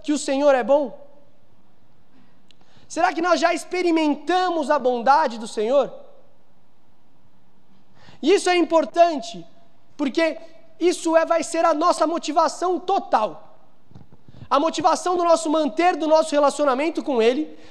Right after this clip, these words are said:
é, vai ser porque nós entendemos a bondade dEle para conosco ao enviar Jesus Cristo. Vai ser porque as boas notícias não foram gerais e abstratas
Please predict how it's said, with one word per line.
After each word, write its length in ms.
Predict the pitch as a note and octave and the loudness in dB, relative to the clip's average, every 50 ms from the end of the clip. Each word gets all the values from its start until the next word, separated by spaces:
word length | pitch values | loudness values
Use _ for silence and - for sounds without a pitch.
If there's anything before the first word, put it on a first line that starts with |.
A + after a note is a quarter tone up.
| - - - | -18 -14 -8
é, 140 | - - A#3+ | -6 -2 0
vai 160 | D4+ D#4 D4+ | 2 2 2
ser 180 | - E4+ E4+ D#4+ | 2 0 -2 -2
porque 200 | E4+ C#4+ - D#4+ | -2 -2 2 4
nós 200 | D#4+ D#4+ D4+ - | 6 6 4 4
entendemos 920 | E4 E4 D#4 - E4+ D#4+ D#4 D4 A3+ G#3 D#4 F4 F4 F4 E4 D#4+ D4+ B3+ | 2 0 0 2 2 2 2 2 2 2 0 2 2 2 2 2 4 4
a 120 | C#4+ C#4+ | 4 2
bondade 560 | C#4 C#4+ C#4 C4 A3+ C4+ C#4 C#4+ C4+ A3 A#3+ | 2 0 -2 0 2 4 4 4 2 0 0
dEle 260 | G3 A#3+ C4 C4 B3+ - | 0 0 0 0 0 0
para 220 | C4 B3 A#3+ B3 | 0 0 0 0
conosco 560 | A#3+ A#3+ A#3 A3+ A3+ B3 C4 B3+ B3 - A3+ | -2 -2 -2 0 2 2 2 2 2 0 -2
ao 80 | A3 G#3+ | -2 -2
enviar 340 | A3 G3+ F3+ G3+ G3 F#3+ F#3 | -2 -4 -2 0 0 0 -2
Jesus 300 | F3 F#3 E3+ F#3 - - | -4 -8 -12 -12 -14 -14
Cristo. 420 | - F#3 D3 - - - - - - - - - - - - - - - - - - - - - - - - - - - - - - - - - - | -14 -14 -14 -14 -16 -18 -18 -18 -18 -18 -18 -18 -18 -18 -18 -18 -18 -18 -18 -18 -18 -18 -18 -18 -18 -18 -18 -18 -18 -18 -18 -18 -18 -18 -12 0 2
Vai 140 | B3+ D4 - | 4 4 4
ser 160 | - F4 F4 | 4 0 0
porque 200 | F4 D#4 - E4 | 0 2 4 4
as 120 | D#4 C4 | 4 4
boas 220 | A#3+ E4 F#4+ F4+ C4+ | 4 2 2 4 4
notícias 400 | D4+ D4+ C#4+ D4 F4 D#4+ E4+ D4+ | 4 2 2 2 2 2 2 2
não 160 | D#4+ D#4 - | 2 2 2
foram 260 | - E4+ E4 E4 D#4 | 2 2 2 2 2
gerais 560 | - D4 C#4 C4 C4 C#4+ D4+ E4+ E4 D4+ A#3 | 4 4 6 6 8 8 6 6 4 2 0
e 60 | C#4 | 0
abstratas 920 | D4 C#4+ C#4 C4+ B3 - - - C#4 D4+ D4+ C4 - - E3 D3 - - | -2 0 -2 -2 -6 -4 0 4 4 4 4 4 0 -4 -10 -12 -12 -14